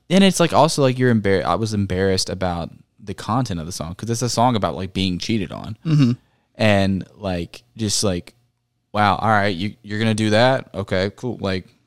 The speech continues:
Speaker 2: But even
Speaker 1: you
Speaker 2: that's
Speaker 1: enjoy the
Speaker 2: cool.
Speaker 1: ice cream. That's cold. Like, that's what you're doing right now. It, that's cold. And, like, people, that'd be the one they would remember, though. Like, they'd be like, "W-, are you gonna play the ice cream song?" And I'm like,
Speaker 2: <laughs>
Speaker 1: "Dude, I wasn't, but now I'm gonna play it twice."
Speaker 2: But now I have to.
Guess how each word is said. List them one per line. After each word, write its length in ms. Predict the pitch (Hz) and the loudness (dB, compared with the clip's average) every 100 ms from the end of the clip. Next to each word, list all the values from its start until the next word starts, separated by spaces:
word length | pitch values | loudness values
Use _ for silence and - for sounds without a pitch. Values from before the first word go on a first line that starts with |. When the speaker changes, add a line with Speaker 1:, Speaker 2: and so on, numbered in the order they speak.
| _ _ - | _ _ -6
Speaker 2:
But 100 | 151 | -2
even 200 | 208 156 | 4 6
Speaker 1:
you 80 | |
Speaker 2:
that's 60 | 170 139 | 6 6
Speaker 1:
enjoy 160 | 143 | 6
the 80 | 147 | 6
Speaker 2:
cool. 80 | 120 | 6
Speaker 1:
ice 100 | 127 | 4
cream. 300 | 120 104 - - | 2 0 0 -6
That's 220 | 104 107 | -8 -4
cold. 340 | - 107 85 87 | 2 2 2 0
Like, 180 | 92 | 0
that's 320 | 104 107 110 98 107 - - | 4 2 2 -6 -14 -14 -4
what 180 | 113 151 | 2 4
you're 60 | |
doing 220 | 143 143 139 | 6 6 8
right 140 | 135 | 6
now. 220 | 131 131 | 6 4
It, 140 | 92 92 | 2 -2
that's 160 | 98 | -4
cold. 340 | - 131 117 85 | 2 4 4 2
And, 200 | 98 98 _ _ _ _ _ _ _ _ _ | -2 -2 _ _ _ _ _ _ _ _ _
like, 160 | 127 - | -6 2
people, 760 | 156 156 147 135 120 - - _ _ _ _ _ - | 2 4 6 6 4 -2 -14 _ _ _ _ _ -2
that'd 240 | 123 131 123 | 0 0 2
be 120 | 135 | 4
the 80 | 120 | 6
one 180 | 110 | 6
they 100 | 117 113 | 6 4
would 100 | 95 | 2
remember, 440 | 80 87 110 76 | -2 0 0 -2
though. 220 | 73 60 55 | -10 -12 -6
Like, 180 | 101 107 | -6 0
they'd 180 | 110 104 | 0 0
be 120 | 113 | 2
like, 220 | 107 107 | 2 0
"W-, 200 | - - 92 | -4 -10 -4
are 40 | |
you 100 | 113 | 0
gonna 160 | 151 156 | 0 0
play 200 | 151 151 | 2 2
the 120 | 107 | 2
ice 220 | 98 117 | 2 -2
cream 240 | 147 147 | -2 -2
song?" 380 | 147 143 147 139 | 0 -2 -2 -2
And 80 | 110 | 0
I'm 120 | 107 | 2
like, 300 | 110 98 - | 2 0 -4
Speaker 2:
<laughs> 20 | - | -4
Speaker 1:
"Dude, 400 | 143 131 85 - _ _ _ | 2 2 2 -6 _ _ _
I 100 | 117 | -4
wasn't, 500 | 101 98 123 175 170 - | 0 2 4 4 4 0
but 140 | 123 110 | 0 4
now 240 | 117 127 | 6 6
I'm 80 | 165 | 4
gonna 140 | 151 | 2
play 180 | 127 123 | 2 0
it 100 | - | 0
twice." 380 | - 90 69 107 | -2 -2 -4 -4
Speaker 2:
But 180 | 131 120 | -2 2
now 100 | 147 | 4
I 80 | 143 | 4
have 260 | 139 151 | 2 0
to. 220 | - 202 | -2 -6